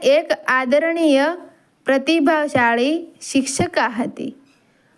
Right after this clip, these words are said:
કુટુંબની વડીલ હતી, સમાજમાં આગેવાન હતી, સામાજિક અને સાંસ્કૃતિક કાર્યક્રમોની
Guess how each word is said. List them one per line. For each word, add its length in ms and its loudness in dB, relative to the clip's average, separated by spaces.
કુટુંબની 680 0
વડીલ 460 2
હતી, 480 -6
સમાજમાં 840 0
આગેવાન 640 0
હતી, 440 -4
સામાજિક 800 0
અને 300 -2
સાંસ્કૃતિક 880 0
કાર્યક્રમોની 1300 0